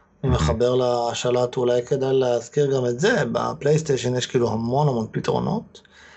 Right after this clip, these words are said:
Speaker 2: אה, מה שאני אוהב זה פשוט האוזנייה שבאה עם, אה, המכשיר, עם הפלייסטיישן בעצם, זו אוזניית מונו יחידה.
Speaker 1: אני מנסה לחשוב מתי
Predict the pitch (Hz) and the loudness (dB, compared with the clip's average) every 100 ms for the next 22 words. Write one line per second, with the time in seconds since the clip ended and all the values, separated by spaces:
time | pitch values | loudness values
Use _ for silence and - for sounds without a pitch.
0 | - _ _ - 120 113 113 131 - 165 | -20 _ _ -4 0 2 2 0 0 2
1 | 139 151 175 185 202 175 160 160 - 156 | 2 2 2 2 0 0 0 0 -2 0
2 | 160 147 143 50 - - - 135 117 131 | 0 0 0 -2 -6 -12 -4 -2 0 2
3 | 135 131 - 113 117 117 117 113 113 110 | 2 0 -2 0 0 2 0 2 2 2
4 | 110 107 107 - - - - - - 135 | 2 2 2 2 2 0 -2 -4 -2 0
5 | 120 117 - _ _ _ _ _ 139 123 | 0 0 -10 _ _ _ _ _ -4 0
6 | 151 165 160 117 113 113 110 - 143 131 | 2 2 2 -2 -2 0 0 0 0 2
7 | 123 117 117 123 123 131 131 131 127 120 | 2 0 2 2 0 0 2 2 2 0
8 | 113 113 - 117 120 143 - - _ _ | 0 -2 0 0 0 0 -2 -12 _ _
9 | _ _ - 82 82 80 - 92 - - | _ _ 0 2 2 2 2 0 0 0
10 | 107 98 85 | 0 0 -2